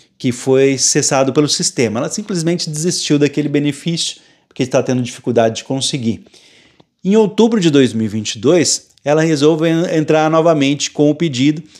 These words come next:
mas teve uma surpresa. Alguém já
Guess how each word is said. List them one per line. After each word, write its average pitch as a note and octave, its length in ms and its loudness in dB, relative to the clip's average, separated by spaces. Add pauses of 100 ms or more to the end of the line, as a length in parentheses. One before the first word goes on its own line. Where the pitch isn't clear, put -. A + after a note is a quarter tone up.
(140)
mas C#3+ 200 -4
teve D3+ 180 0
uma D#3+ 100 -2
surpresa. E3+ 680 0 (1120)
Alguém D3 560 2
já C3+ 500 0